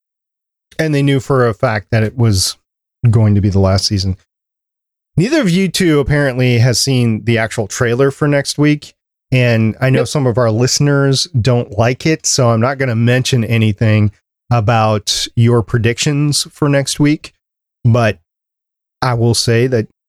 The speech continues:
Speaker 1: some of your predictions are pretty close to what actually happens, just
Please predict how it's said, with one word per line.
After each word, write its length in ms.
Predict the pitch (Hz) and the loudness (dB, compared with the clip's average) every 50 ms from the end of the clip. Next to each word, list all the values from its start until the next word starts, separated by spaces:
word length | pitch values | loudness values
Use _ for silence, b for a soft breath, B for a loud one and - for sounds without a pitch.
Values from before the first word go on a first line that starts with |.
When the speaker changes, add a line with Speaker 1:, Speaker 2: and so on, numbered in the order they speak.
| _ _ _ _ _ _ _ _ _ _ _ _ | _ _ _ _ _ _ _ _ _ _ _ _
Speaker 1:
some 240 | - - - 135 135 | -6 -4 -2 -2 -2
of 140 | 135 131 120 | -2 0 0
your 100 | 131 123 | 0 0
predictions 420 | - 123 123 120 - - 131 123 | 0 0 -2 -2 0 -2 0 0
are 60 | 127 123 | 0 0
pretty 220 | - - 127 127 | 0 -2 -4 -2
close 340 | - - 117 104 95 - - | 0 0 0 0 0 -2 -2
to 140 | - 123 113 | 0 2 2
what 200 | 110 110 - - | 2 2 0 -2
actually 340 | - 120 117 - - 117 110 | -4 -4 -2 -2 0 0 2
happens, 540 | 110 120 120 - - 180 190 190 170 - - | 2 0 0 0 0 -2 -2 -2 -2 -4 -6
just 320 | - - - 127 - - | -4 -4 -4 -4 -4 -6